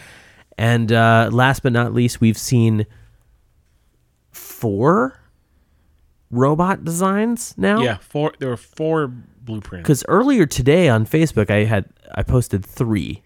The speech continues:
Speaker 1: and then before the show tonight, there was a
Speaker 2: four.
Speaker 1: fourth one. So yeah,
Speaker 2: Yeah.
Speaker 1: yeah, yeah.
Speaker 2: Yeah.
Speaker 1: Anyway, clearly Jeff and I are very excited. I'm sure if Heather was here, she'd be excited too.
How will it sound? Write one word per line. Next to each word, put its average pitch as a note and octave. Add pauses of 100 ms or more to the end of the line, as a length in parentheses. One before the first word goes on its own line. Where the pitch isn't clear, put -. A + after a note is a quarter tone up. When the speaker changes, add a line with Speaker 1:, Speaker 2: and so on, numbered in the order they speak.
Speaker 1:
and A#2+
then A2+ (220)
before F3+
the C3
show F#3
tonight, F3+
there A2
was A2+
a A#2
Speaker 2:
four. C#4
Speaker 1:
fourth -
one. E2 (100)
So -
yeah, D#3+
Speaker 2:
Yeah. A2
Speaker 1:
yeah, -
yeah. F2 (260)
Speaker 2:
Yeah. F#2+ (200)
Speaker 1:
Anyway, F#2+ (500)
clearly D#3+ (300)
Jeff F#2
and G#2
I G#2
are G#2+
very G#2+
excited. A2+
I'm G2+
sure D#3
if C3+
Heather D#3+
was D3+
here, C#3+
she'd C3+
be B2+
excited B2+
too. A2